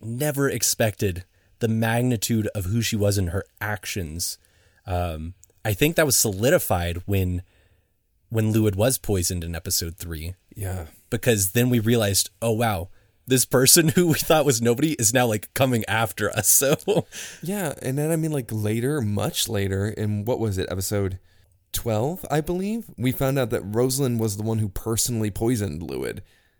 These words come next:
Speaker 1: Yeah.
Speaker 2: 'Cause she, she was the hooded figure that did that.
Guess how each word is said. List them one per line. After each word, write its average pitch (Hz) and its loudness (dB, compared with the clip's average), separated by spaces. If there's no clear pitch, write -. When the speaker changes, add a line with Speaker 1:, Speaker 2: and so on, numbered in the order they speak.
Speaker 1:
Yeah. 98 0
Speaker 2:
'Cause 117 -2
she, - -4
she 131 2
was 113 0
the 110 0
hooded 107 0
figure 101 -2
that 98 -4
did 123 0
that. 90 -2